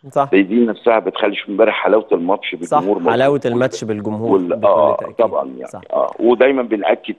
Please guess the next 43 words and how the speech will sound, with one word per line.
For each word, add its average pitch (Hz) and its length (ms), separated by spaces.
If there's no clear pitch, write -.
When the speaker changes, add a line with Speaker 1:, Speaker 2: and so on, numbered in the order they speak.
Speaker 2:
تاني 113 300
Speaker 1:
<laughs> 101 40
Speaker 2:
وتالت 107 440
ورابع 92 400
لكل 104 280
Speaker 1:
مم. 98 80
Speaker 2:
جماهير 92 380
الكورة 95 280
في - 140
مصر - 240
Speaker 1:
مم. 110 200
Speaker 2:
إن 98 140
كلنا 104 380
نحرص 98 520
على 90 280
بلادنا، 95 540
لأن 85 400
دي 98 320
هي 95 40
نمرة 95 340
واحد. 113 380
Speaker 1:
مم. 92 240
Speaker 2:
واحنا 110 200
في - 80
النادي 127 220
الأهلي 117 280
كل 127 400
شغلنا 113 440
بينصب 107 540
تحت 92 260
كده. 95 100
الحاجة 107 280
اللي 92 120
Speaker 1:
ممتاز. - 160
Speaker 2:
بتتعرض 92 340
فيها 90 240
مع، 85 360
آه، 78 260
آه، 82 340
ال-، 78 220
الدولة 110 520
نفسها 101 540
كبلد 95 540